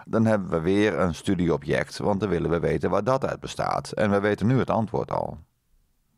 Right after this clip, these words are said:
Want het, nou, als je het allerkleinst bekende deeltje wat we nu kennen, hè,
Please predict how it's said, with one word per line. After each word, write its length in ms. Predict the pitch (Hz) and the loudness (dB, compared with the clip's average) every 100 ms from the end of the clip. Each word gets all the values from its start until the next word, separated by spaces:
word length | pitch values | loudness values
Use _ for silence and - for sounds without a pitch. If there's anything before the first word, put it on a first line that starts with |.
| _ _ _ _ | _ _ _ _
Want 220 | 90 92 | -2 0
het, 380 | 90 - - - _ _ _ _ _ _ | 0 -2 -8 -20 _ _ _ _ _ _
nou, 200 | - 107 | -2 0
als 100 | 101 | 0
je 60 | |
het 160 | 92 - | -2 0
allerkleinst 680 | 117 113 110 - 107 107 85 | 2 2 0 0 2 0 -2
bekende 420 | - 104 92 87 | -2 0 0 0
deeltje 520 | 95 98 104 - 78 - | 2 2 2 0 -4 -6
wat 260 | - - - | -8 -4 -2
we 80 | 90 | 0
nu 160 | 95 | 0
kennen, 340 | 104 95 82 78 | 2 0 0 0
hè, 140 | 107 | 0